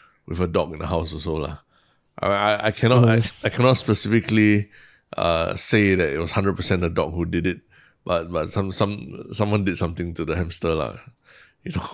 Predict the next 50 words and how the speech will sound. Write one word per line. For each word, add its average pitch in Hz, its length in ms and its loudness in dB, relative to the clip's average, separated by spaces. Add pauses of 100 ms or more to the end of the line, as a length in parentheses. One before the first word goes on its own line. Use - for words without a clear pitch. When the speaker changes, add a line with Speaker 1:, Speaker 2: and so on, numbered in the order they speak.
(240)
Speaker 1:
<laughs> - 260 -12
Speaker 2:
Ah. 107 260 4
Speaker 1:
Yeah, 95 200 2
so - 400 0 (640)
when 117 180 4
you 131 140 8
put 160 200 4
all 139 120 6
these 127 200 4
animals 107 400 4
out 104 160 2
there 104 80 6
in 98 80 2
the 92 80 -2
wild, 90 440 0
right, 85 220 -2
and 80 440 -8
shit 92 220 -2
happens 87 340 -4
to 82 80 -4
them, 85 200 -2
right, 76 320 -4
like, 78 300 -8 (640)
uh, - 240 -4
it's 98 180 0
just, - 280 0
it's 113 100 0
just 120 160 2
how 107 160 4
it 92 80 2
is 95 220 0
lah, 78 180 0
you 78 80 -6
know? 110 160 -4 (800)
Um, - 480 -2
Speaker 2:
But, 165 200 2
but 143 140 4
you're 139 80 4
saying 170 320 2
that 101 280 2
the 107 220 6
crabs 127 320 4
will 113 80 4
be 101 320 4
at 92 160 2
risk 113 420 4
of 101 180 0
being 110 140 4
eaten 107 360 2
by 90 360 2